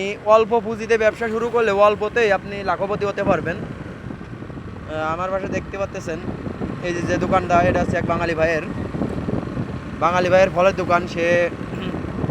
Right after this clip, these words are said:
এখানে আসছে প্রায় আট মাস হয়েছে। আট মাস এসে হয়ে পরে ছয় মাস পরে, দুই মাস হলে এই দোকানটা দিয়েছে। অনেক লাভজনক ব্যবসা। ছয় মাস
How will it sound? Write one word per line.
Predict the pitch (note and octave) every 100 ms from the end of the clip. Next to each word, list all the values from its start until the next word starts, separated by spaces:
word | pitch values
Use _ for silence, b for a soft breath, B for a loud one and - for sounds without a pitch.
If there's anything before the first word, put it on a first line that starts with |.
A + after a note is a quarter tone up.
| - - - E3+
এখানে | F#3+ A#3
আসছে | A3+ G#3+ - A#3
প্রায় | G#3+ G#3+ G#3 G#3 G#3 G3+
আট | G#3
মাস | G#3 G#3+ G3+
হয়েছে। | A3 A3 A3
আট | G3+ G3+
মাস | G3+ F#3+
এসে | F#3 G3
হয়ে | F3 F#3+ G#3 G3
পরে | F#3+ G3 B3 -
ছয় | E3+ F3
মাস | F#3+ F#3
পরে, | F3+ F3 F#3
দুই | F3+ F3+
মাস | F3
হলে | F3+
এই | F#3
দোকানটা | E3+ F3+ E3+
দিয়েছে। | D#3 D3+ D3 D#3+ F#3+ - - - - - - D#3
অনেক | F#3+ G3+
লাভজনক | F#3 F#3+ - G3+
ব্যবসা। | F3 D#3 - E3 G3+ - - - - - - - - - - - - - - -
ছয় | F3 G#3
মাস | A3+